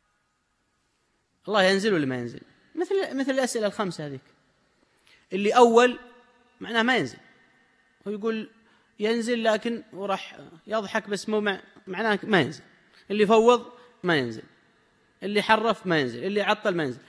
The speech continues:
هو مالك إلا حق وضلال، يا أما أنك تعترف أنه ينزل كما وصف نفسه ووصف رسوله،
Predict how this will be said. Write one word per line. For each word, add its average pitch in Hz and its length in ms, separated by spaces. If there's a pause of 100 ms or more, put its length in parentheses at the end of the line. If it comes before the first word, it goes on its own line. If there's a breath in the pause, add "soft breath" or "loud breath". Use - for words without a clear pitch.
(180 loud breath)
هو 247 180
مالك 226 380
إلا 202 140
حق - 300
وضلال، 143 300 (260)
يا 214 160
أما 220 180
أنك 202 120
تعترف 202 400
أنه 202 120
ينزل 214 400 (1120)
كما 190 240
وصف 175 240
نفسه 185 340
ووصف 180 320
رسوله، 185 400